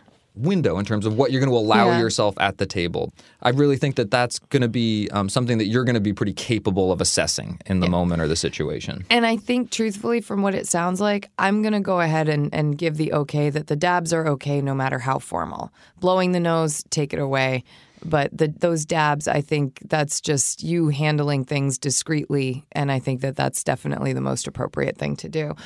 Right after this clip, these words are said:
Speaker 2: Good luck, Drippy Debbie. We hope that you enjoy many more meals with confidence as you dab away.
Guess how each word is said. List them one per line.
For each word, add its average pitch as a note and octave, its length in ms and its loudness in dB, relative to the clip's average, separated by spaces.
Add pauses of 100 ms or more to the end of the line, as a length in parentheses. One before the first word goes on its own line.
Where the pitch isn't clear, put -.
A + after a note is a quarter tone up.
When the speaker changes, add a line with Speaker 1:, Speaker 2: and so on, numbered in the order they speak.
(240)
Speaker 2:
Good D4+ 120 2
luck, C#4+ 260 2
Drippy B3+ 340 0
Debbie. G#3 500 2
We G#3 160 0
hope G3 240 -2
that G3+ 200 -2
you F#3+ 200 0
enjoy F#3 520 2
many D#3+ 280 2
more E3 180 0
meals D3+ 340 0
with D3+ 260 -4
confidence - 680 0
as C#3 240 -2
you D3 80 0
dab C3 320 -4
away. - 460 -8